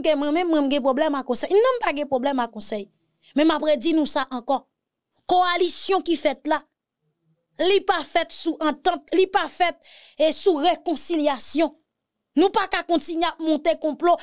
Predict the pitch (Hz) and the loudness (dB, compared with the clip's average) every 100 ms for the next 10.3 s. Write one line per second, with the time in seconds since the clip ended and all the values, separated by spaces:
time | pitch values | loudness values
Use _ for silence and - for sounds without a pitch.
0 | - 381 330 359 339 330 302 330 339 330 | -2 -2 0 0 0 0 0 0 2 2
1 | 320 370 311 220 277 269 226 294 294 _ | 2 0 -2 -4 -6 -6 -2 -2 -2 _
2 | _ _ _ _ _ _ _ - 359 427 | _ _ _ _ _ _ _ -2 2 4
3 | 415 359 427 370 - 370 294 359 359 330 | 2 0 -2 -2 2 2 4 0 0 -4
4 | - 330 294 294 - 294 370 - _ - | -2 -2 0 0 -2 -2 -2 -2 _ -18
5 | - 403 480 466 494 415 480 440 440 - | -8 -2 -2 2 2 4 2 0 0 2
6 | 415 403 370 - 339 320 269 294 - 415 | 2 2 0 -4 -6 -6 -2 -2 0 -4
7 | 415 _ _ _ _ _ _ _ _ - | -4 _ _ _ _ _ _ _ _ -4
8 | 349 359 311 _ 339 381 359 339 - 320 | 0 0 -2 _ 0 0 0 -4 0 0
9 | 254 440 381 - _ _ 254 262 294 254 | 2 2 2 -2 _ _ -4 0 0 0
10 | 370 392 254 | 0 2 -2